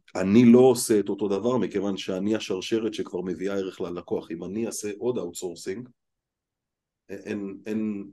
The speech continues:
לא תהיה פה רווחיות. אז אני חייב להיות ה-, החוליה, איש הרכש שלי, או אנשי הרכש שלי צריכים להיות החוליה שמסוגלת לפרק את זה,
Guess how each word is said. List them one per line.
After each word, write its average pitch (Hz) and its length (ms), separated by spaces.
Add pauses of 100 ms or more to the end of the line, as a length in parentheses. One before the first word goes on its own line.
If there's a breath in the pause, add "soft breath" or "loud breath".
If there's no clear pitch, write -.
(120)
לא 98 140
תהיה 104 200
פה 98 60
רווחיות. 87 520
אז 78 140
אני 110 140
חייב 110 260
להיות 110 260
ה-, 95 240 (100)
החוליה, 92 800 (760)
איש 98 160
הרכש 101 360
שלי, 82 260
או 80 100
אנשי 85 180
הרכש 117 300
שלי 95 140
צריכים 104 200
להיות 104 140
החוליה 98 400
שמסוגלת 104 640
לפרק 98 560
את - 60
זה, - 80